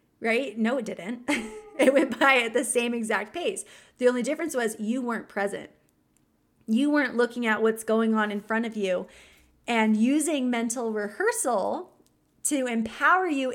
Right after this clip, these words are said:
in those moments of what's going on in front of you to handle things in a way that you feel really proud of. You've been doing the opposite. So every time you're mentally rehearsing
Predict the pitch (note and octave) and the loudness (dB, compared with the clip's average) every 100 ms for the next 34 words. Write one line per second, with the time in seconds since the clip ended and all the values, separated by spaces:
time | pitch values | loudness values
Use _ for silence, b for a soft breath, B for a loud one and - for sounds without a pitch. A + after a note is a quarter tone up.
0 | - D#4 D#4+ D#4 C4 C#4 C#4+ A#3 A#3 G#3+ | -4 -4 0 0 0 -2 -4 -4 -4 -2
1 | A#3+ - B3+ A#3+ A3+ A3 G#3+ A3 D4 D4 | -4 -2 -4 -2 0 0 0 -2 -2 -2
2 | A#3+ G#3+ G#3+ G#3+ B B - C#4 A#3+ C#4+ | 0 0 -2 -8 B B -6 -4 -2 0
3 | D4+ D4+ C#4 B3 A3+ A3+ A3 G#3+ G#3+ G3 | -2 -2 -4 -2 0 0 -2 -4 -4 -4
4 | G3 - F#4 G3+ - A3+ A3+ A3+ A3 G#3+ | -6 -6 -4 -4 -6 -6 -2 0 2 0
5 | G#3+ A#3 A3+ - - - _ _ _ _ | 0 -2 -2 -6 -8 -14 _ _ _ _
6 | _ _ _ b b b B3+ B3+ A#3+ B3+ | _ _ _ b b b 0 2 2 0
7 | E4+ E4+ D#4+ E4 A#3 G#3+ A3 A3+ A3+ A3 | -2 -4 -4 -2 -2 -2 -2 0 4 6
8 | A#3 C4+ D4+ D#4 D#4 C#4+ C4 C#4 - G#3 | 6 6 2 -2 -4 -2 -2 -2 -4 -6
9 | G3 | -8